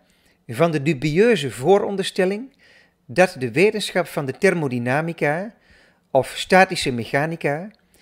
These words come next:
die ontwikkeld werd om het gedrag van materie en energie te beschrijven, ook van toepassing is op de theologie en God. Je zou het net zo goed kunnen toepassen op de liefde,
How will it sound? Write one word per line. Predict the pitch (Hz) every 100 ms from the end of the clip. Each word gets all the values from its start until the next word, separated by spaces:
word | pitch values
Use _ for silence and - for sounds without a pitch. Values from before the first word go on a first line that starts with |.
| _ _
die | 127 165 160
ontwikkeld | 127 196 220 139
werd | 123 110 - _ _ _ -
om | 143 143
het | -
gedrag | 143 135 208 -
van | 170 143
materie | 139 196 208 165 147 139
en | -
energie | 151 135 117 147 185
te | 190
beschrijven, | 165 - 175 175 180 226 _ _ _ _ _ _ - _ _ -
ook | 226 247
van | - 208
toepassing | 233 202 202 208 196
is | 202 -
op | - 170
de | 185
theologie | - 196 180 175 156 214 123 - -
en | 156 147
God. | 175 170 - - _ _ _ _ _ _ _ _ _
Je | - 151
zou | 147 196 151
het | 123
net | 196
zo | 220 220
goed | 202 220
kunnen | - 190 170
toepassen | 220 196 196 - 190
op | 139
de | 120
liefde, | 131 190 190 208